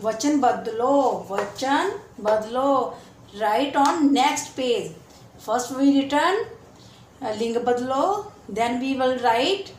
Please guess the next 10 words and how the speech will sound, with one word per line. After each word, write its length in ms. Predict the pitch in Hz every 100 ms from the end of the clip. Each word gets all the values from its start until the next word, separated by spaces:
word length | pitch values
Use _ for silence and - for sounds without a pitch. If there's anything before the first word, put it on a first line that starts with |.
| -
वचन 440 | 226 220 254 277 269
बदलो। 800 | 233 - 226 262 277 240 - - - - - - - - - -
First 260 | 226 233 277
write 400 | 262 277 285 370 427 - - - - - -
टोकरा, 640 | 240 240 - - 226 233 262 359 415 - - - - - - - - - - - -
टोकरे। 1200 | 247 233 - - 240 277 302 302 285 233 - - - - - - - - -
Number 380 | 208 208 240 254 -
टू 320 | 247 247 294 302
write 300 | 285 285 - - 240
तारा, 520 | 214 196 196 208